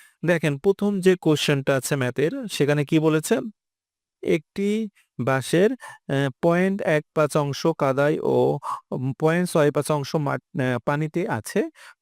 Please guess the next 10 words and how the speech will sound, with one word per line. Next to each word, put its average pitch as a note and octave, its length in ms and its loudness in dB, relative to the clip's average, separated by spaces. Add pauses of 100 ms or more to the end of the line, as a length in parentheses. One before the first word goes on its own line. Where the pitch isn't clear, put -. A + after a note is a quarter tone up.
(100)
যদি G3+ 300 6
পানির F#3+ 400 0
ওপরে F3 320 2 (140)
বাঁশটির B2+ 580 -2
দৈর্ঘ্য C#3 380 4 (140)
চার A#2+ 280 -2
মিটার B2 300 -6
হয়, A#2+ 300 -2
তাহলে C3+ 420 0 (120)
সম্পূর্ণ F3 440 -2